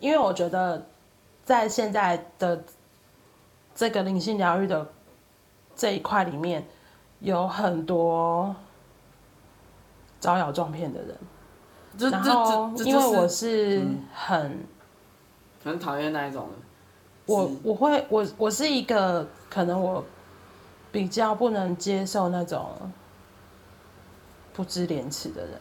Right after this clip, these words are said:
Speaker 1: 所以
Speaker 2: 嗯。
Speaker 1: 我，我会很生气。那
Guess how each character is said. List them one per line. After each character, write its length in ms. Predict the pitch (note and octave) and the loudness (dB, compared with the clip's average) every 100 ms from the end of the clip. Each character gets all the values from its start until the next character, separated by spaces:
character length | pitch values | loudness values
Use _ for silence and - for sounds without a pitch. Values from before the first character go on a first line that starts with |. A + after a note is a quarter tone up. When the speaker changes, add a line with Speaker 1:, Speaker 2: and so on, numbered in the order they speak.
| F#3 | -12
Speaker 1:
所 260 | - - F#3 | -6 2 4
以 320 | G3 D#3 D3+ - E4 | 4 2 -4 -4 -2
Speaker 2:
嗯。 100 | C#4 | -2
Speaker 1:
我， 220 | G#3 G3+ C3+ | 2 2 2
我 160 | G3+ | 2
会 120 | G#3+ | 2
很 140 | C#4 F3+ | 2 4
生 200 | A3 G#3+ | 4 4
气。 380 | G#3+ A3+ E3+ - - - - - | 0 -4 -4 -10 -18 -20 -20 -2
那 280 | D4+ C4+ | 0 0